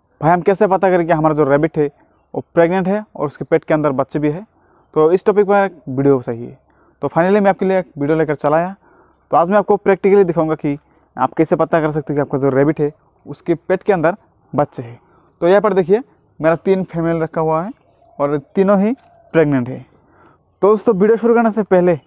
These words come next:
मेरा एक छोटा सा रिक्वेस्ट है, अगर आप हमारे चैनल पर नए हैं तो चैनल को जरूर सब्सक्राइब कीजिए, साथ में बेल आइकन को भी ज़रूर प्रेस कीजिए, क्योंकि दोस्तों हम रैबिट के रिलेटेड से वीडियोज़ बनाते हैं। तो चलिए आज की वीडियो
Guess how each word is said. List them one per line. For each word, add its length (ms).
मेरा 140
एक 80
छोटा 220
सा 100
रिक्वेस्ट 380
है, 100
अगर 300
आप 220
हमारे 180
चैनल 160
पर 140
नए 200
हैं 180
तो 60
चैनल 160
को 80
जरूर 140
सब्सक्राइब 400
कीजिए, 260
साथ 500
में 100
बेल 120
आइकन 180
को 80
भी 80
ज़रूर 180
प्रेस 240
कीजिए, 280
क्योंकि 240
दोस्तों 220
हम 180
रैबिट 340
के 120
रिलेटेड 320
से 160
वीडियोज़ 480
बनाते 340
हैं। 120
तो 240
चलिए 160
आज 120
की 80
वीडियो 220